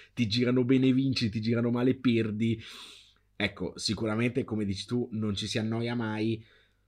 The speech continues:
Non credo neanche che questa sconfitta sia così pesante per Green Bay come altre sconfitte a sorpresa di altre squadre. Abbiamo citato Buffalo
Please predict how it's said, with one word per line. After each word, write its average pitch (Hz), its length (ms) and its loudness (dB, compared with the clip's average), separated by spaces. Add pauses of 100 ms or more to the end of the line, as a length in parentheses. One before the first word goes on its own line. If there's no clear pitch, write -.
(560)
Non 160 320 6
credo 147 380 6
neanche 139 460 0
che 123 200 -2
questa 127 380 -2
sconfitta 131 1040 -4
sia 113 240 -4
così 117 280 -4
pesante 123 500 -2
per 107 180 -4
Green 110 300 -4
Bay 110 340 2
come 104 340 -2
altre 95 720 -6
sconfitte 104 520 -6
a - 40 -2
sorpresa 104 560 -4
di 98 100 0
altre 95 300 -4
squadre. 120 400 -2
Abbiamo 90 300 -6
citato 87 340 -12
Buffalo 87 600 -8